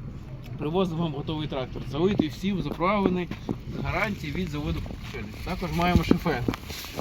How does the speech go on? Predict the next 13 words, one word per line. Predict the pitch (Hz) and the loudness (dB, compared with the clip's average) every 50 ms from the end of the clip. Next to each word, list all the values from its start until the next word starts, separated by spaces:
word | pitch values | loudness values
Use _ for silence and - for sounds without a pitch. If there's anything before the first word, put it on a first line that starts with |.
| - - | -6 -2
Отеж, | 127 135 - 170 180 165 156 | 0 4 8 8 8 8 8
отеж, | 151 - 135 127 | 6 6 4 4
дві | 110 123 | 2 2
тисячі | 123 - 175 170 - - | 2 4 4 4 4 2
двадцять | 151 151 143 | 2 2 2
четвертого | - - 160 156 - 160 156 151 | 2 0 0 0 2 4 4 6
року. | 131 120 - 120 120 117 | 6 4 4 2 6 8
Б | 151 160 160 160 156 | 10 12 12 12 10
Ф | 147 - - 175 160 - - - - - - - | 8 6 4 4 4 4 2 -2 -8 -8 0 4
Л, | 156 156 165 151 139 127 - - - - - - - - - - - - - - - | 6 8 10 10 10 8 6 2 -8 -10 -8 -8 -8 -8 -8 -8 -10 -10 -10 -8 -6
а, | - 113 | -4 0
Б | 117 123 175 185 - | 6 8 8 8 10
Ф, | 165 156 127 - | 8 6 4 4